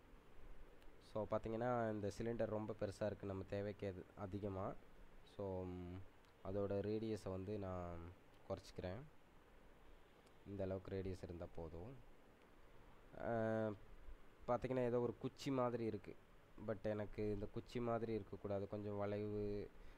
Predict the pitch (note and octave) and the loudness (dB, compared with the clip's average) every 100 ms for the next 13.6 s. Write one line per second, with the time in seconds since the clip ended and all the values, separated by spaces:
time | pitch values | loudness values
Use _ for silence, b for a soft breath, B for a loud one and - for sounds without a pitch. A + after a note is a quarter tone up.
0 | - G#2+ A#2 B2 A#2 A2+ A2+ A2+ A#2 A2 | 0 2 6 6 6 4 2 2 0 2
1 | A2 G#2 - B2 B2+ B2 A#2 A2+ A#2 G#2+ | 0 0 4 8 8 8 6 6 4 4
2 | G2+ G2+ - F2+ - - G#2+ G#2+ G#2 G2+ | 4 2 0 -6 -8 -4 0 2 4 4
3 | G2+ G2 A2 G#2 G2+ G#2+ G2 - A2 A2+ | 2 2 2 2 4 2 0 0 2 4
4 | A2 G#2+ G#2 G2+ F#2+ F#2 F2+ - G2 G2 | 4 4 2 0 0 0 -2 -4 -2 0
5 | G2 F#2 G2 G2 G2 F2+ F#2+ A2 C3+ B | 0 0 0 -2 -4 -2 -2 -2 -4 B
6 | B - G#2+ G2 A#2 A#2 A#2+ - A#2+ - | B -4 -4 0 6 6 6 2 2 4
7 | A2 A#2 B2 - A#2 A2+ A#2 - G2+ F#2 | 2 0 -4 -2 0 2 2 2 -2 -2
8 | G2+ G2+ B2+ D3 - - - - - - | -2 0 -2 -4 -12 -14 -12 -12 -10 -12
9 | - G2 G2+ F#2+ F#2 G#2+ G#2+ A2 G#2 G2 | -6 -2 2 0 2 4 4 6 4 2
10 | F#2+ G#2+ G#2+ G2 F#2 - - G#2 G2+ G2+ | 2 0 2 2 0 -2 0 2 2 0
11 | F#2+ F#2 F#2+ - - B B B - A2 | -2 -2 -2 -6 -14 B B B -2 0
12 | G#2+ A#2 A#2+ B2 A2+ A#2 A#2+ A2+ G#2+ G#2 | 2 2 6 6 6 4 4 2 2 4
13 | G#2+ G2+ F#2 G2 G2 C#3 | 2 0 0 -2 -2 -2